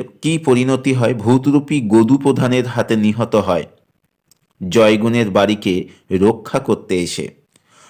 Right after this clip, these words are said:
হাসু মাইমনের জন্য কি কিনেছিল? কাঁচের চুড়ি কিনেছিল। হাঁসের ডিম বিক্রি করে যে সাত আনা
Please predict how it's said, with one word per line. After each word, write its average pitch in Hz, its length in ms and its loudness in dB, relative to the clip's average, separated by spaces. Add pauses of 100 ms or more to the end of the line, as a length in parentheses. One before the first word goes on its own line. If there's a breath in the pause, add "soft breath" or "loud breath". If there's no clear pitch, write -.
হাসু 107 500 0 (440 loud breath)
মাইমনের 117 580 2
জন্য 143 200 0 (160)
কি 139 140 -2
কিনেছিল? 110 540 -2 (480)
কাঁচের 113 400 -2 (800)
চুড়ি 131 240 2
কিনেছিল। 101 540 -4 (1500)
হাঁসের 123 380 -2 (120)
ডিম 123 260 2
বিক্রি 135 380 -2
করে 127 260 2 (1040)
যে 101 240 2 (840)
সাত - 340 0
আনা 123 220 0